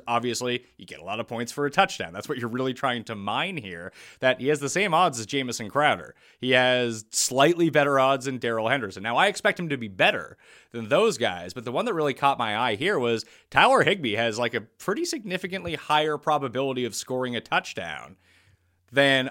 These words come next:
Isaiah McKenzie does. Now, is the volume going to be there for Higbee over Isaiah McKenzie? I mean, it might be,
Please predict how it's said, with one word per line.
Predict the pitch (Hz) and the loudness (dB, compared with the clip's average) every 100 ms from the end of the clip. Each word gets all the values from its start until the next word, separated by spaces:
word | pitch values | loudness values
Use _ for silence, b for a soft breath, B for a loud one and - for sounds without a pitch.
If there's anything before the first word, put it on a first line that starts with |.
| 127 | -2
Isaiah | 131 117 120 113 | -2 2 0 0
McKenzie | 117 113 170 202 147 | -4 -4 -4 -2 -6
does. | 101 90 90 | -6 -10 -8
Now, | 123 120 117 110 | -4 -2 -2 -4
is | 127 101 | -8 -8
the | 98 | -10
volume | 85 90 98 135 175 202 | -10 -10 -8 -8 -8 -8
going | 208 208 214 | -6 -6 -6
to | 214 | -8
be | 214 220 | -8 -8
there | 233 262 330 b b b b | -6 -6 -8 b b b b
for | 190 185 185 180 175 - | 0 2 4 4 2 0
Higbee | 143 170 185 196 | -2 -2 -4 -4
over | 135 156 156 160 | -2 -2 0 0
Isaiah | 151 151 156 | 2 2 0
McKenzie? | 147 151 156 190 247 320 | -2 -2 -2 -4 -10 -10
I | |
mean, | 240 104 | -10 -8
it | 107 | -2
might | 113 220 | -2 0
be, | 113 160 | -4 -8